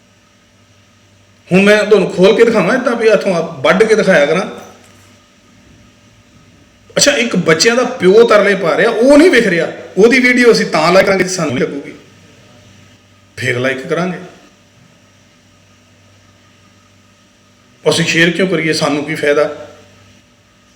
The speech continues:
ਫਾਇਦਾ ਹੀ ਹੈ ਨਾ, ਫਾਇਦਾ ਹੀ ਵੇਖਣਾ। ਸਿੱਧੀ ਸਿੱਧੀ ਗੱਲ ਹੈ ਮੇਰੇ ਕੋਲ, ਮੈਨੂੰ ਕੋਈ ਹਮਦਰਦੀ ਨਹੀਂ। ਜੇ ਇਹਦੀ ਮਾਂ ਕਿਸੇ ਦੇ ਗੋਹਾ ਕੂੜਾ ਵੀ ਕਰਦੀ ਆ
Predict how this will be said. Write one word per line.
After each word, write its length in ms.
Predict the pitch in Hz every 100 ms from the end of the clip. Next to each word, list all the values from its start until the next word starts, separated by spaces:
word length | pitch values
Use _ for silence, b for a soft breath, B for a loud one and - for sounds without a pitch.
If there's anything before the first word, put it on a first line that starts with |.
| _ _ _ _ -
ਫਾਇਦਾ 220 | 185 285
ਹੀ 100 | 339
ਹੈ 60 | 151
ਨਾ, 100 | 339
ਫਾਇਦਾ 340 | - 180 180
ਹੀ 60 | 277
ਵੇਖਣਾ। 380 | 185 175 214 - - - - b b b
ਸਿੱਧੀ 320 | - 254 254
ਸਿੱਧੀ 280 | 262 233 220
ਗੱਲ 160 | 156 139
ਹੈ 40 |
ਮੇਰੇ 160 | 135 131
ਕੋਲ, 160 | 156
ਮੈਨੂੰ 220 | 151 185 220
ਕੋਈ 200 | 220 226
ਹਮਦਰਦੀ 440 | 202 160 139 147
ਨਹੀਂ। 100 | 147 156 B B B -
ਜੇ 200 | 120 185
ਇਹਦੀ 160 | 208 226
ਮਾਂ 300 | 165 165 175
ਕਿਸੇ 180 | 175
ਦੇ 80 | 196
ਗੋਹਾ 260 | 190 151 208
ਕੂੜਾ 240 | 208 196
ਵੀ 100 | 190
ਕਰਦੀ 400 | 185 156 - 180
ਆ 280 | 143 - -